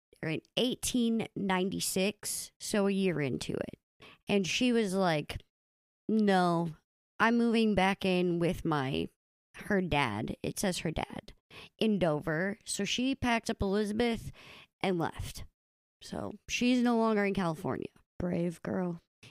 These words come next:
Speaker 1: It said that she was really, um, religious, and since her dad was a congressman,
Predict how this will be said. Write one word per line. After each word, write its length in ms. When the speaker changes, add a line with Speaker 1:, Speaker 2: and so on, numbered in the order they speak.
Speaker 1:
It 140
said 140
that 160
she 120
was 180
really, 440
um, 400
religious, 680
and 160
since 220
her 100
dad 320
was 720
a 60
congressman, 1000